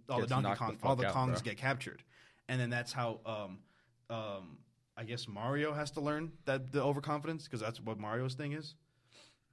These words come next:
Speaker 1: So I lied. Donkey Kong stands on the Mario side of the story.
Speaker 2: Switch it. Um, I do request that Mario and Peach,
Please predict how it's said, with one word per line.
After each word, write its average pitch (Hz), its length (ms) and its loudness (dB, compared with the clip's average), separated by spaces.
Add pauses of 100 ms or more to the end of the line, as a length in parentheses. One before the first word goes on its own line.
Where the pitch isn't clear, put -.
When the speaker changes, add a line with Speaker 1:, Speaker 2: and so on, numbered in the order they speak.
(400)
Speaker 1:
So 170 140 2
I 156 160 4
lied. 117 180 2
Donkey 120 160 0
Kong 120 100 4
stands 117 160 0
on 107 60 -2
the 95 80 -2
Mario 98 240 -2
side - 140 -4
of 90 80 -8
the - 60 -6
story. 82 260 -6 (640)
Speaker 2:
Switch - 160 -10
it. - 60 -20 (840)
Um, 101 240 4
I 113 100 8
do 117 180 8
request 107 440 6
that 98 100 2
Mario 95 340 2
and 87 140 -2
Peach, - 440 -6